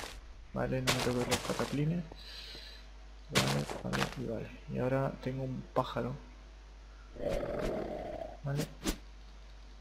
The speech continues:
¿Bajas? Baja tú primero. Ahí está.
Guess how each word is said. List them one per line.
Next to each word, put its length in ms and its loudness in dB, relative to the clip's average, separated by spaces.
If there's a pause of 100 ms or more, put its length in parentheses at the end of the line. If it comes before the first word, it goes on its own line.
(1120)
¿Bajas? 400 10 (680)
Baja 220 4
tú 160 6
primero. 380 10 (480)
Ahí 140 8
está. 180 -2